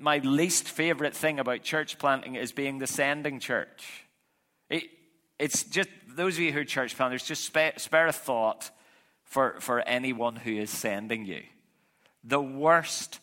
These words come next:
feeling in the world is the week after you've said goodbye to the new church plant. 'Cause unless you're a really big church, you stand up the next week and you go,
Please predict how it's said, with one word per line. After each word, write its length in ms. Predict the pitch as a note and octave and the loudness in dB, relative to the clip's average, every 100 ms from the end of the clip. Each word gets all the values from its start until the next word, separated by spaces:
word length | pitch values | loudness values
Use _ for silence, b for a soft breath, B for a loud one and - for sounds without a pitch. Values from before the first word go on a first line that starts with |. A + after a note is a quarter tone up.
| _ | _
feeling 580 | - - C#3+ C#3 C3+ C3 | -10 0 2 6 4 4
in 240 | - B2 | -2 -2
the 80 | A#2+ | -2
world 600 | A2+ B2 G#2+ G2+ G#2 G#2 - b b - | -2 2 2 2 -2 -6 -12 b b -2
is 240 | B2 A2+ | -2 -2
the 120 | A#2+ | -6
week 440 | A2 G#2 C3 C3+ - | -6 -2 -4 -2 2
after 760 | A#2+ A2+ - - G#2+ F#2 F#2 - | 4 4 2 -8 -6 -4 -6 -8
you've 180 | G#2 - | -8 -6
said 380 | B2+ A2 G2 | 0 0 0
goodbye 520 | A2 G2 G#2 F2+ F2+ F2+ | -6 0 2 4 2 0
to 180 | - | -8
the 120 | F#2 F#2+ | -10 -8
new 200 | F#2 F#2 | -10 -10
church 420 | - G2 - - | -6 -6 -6 -10
plant. 280 | F#2 A#1 - _ _ _ _ _ _ _ _ _ _ _ _ - | -8 -8 -10 _ _ _ _ _ _ _ _ _ _ _ _ 2
'Cause 180 | D#3+ | 4
unless 500 | F3 F3 G3+ G#3 - | 4 6 6 6 2
you're 200 | C#3+ C3 | 0 2
a 40 | A#2 | 2
really 380 | A#2 D3 E3 D3 | 2 2 4 2
big 300 | C#3 B2+ - | 0 0 -2
church, 500 | A#2+ A#2 B2 - b b | 0 0 0 -6 b b
you 80 | A2+ | -8
stand 360 | - F#3 F#3 D3+ | 2 4 6 4
up 120 | - | 2
the 120 | A#2 | 0
next 380 | A#2 B2 - A#2 | 0 0 -2 -4
week 240 | B2 B2 | -2 -2
and 160 | A#2+ A2+ | -6 -6
you 60 | A2 | -6
go, 460 | A#2 A#2+ A#2+ A#2 | -2 0 0 -2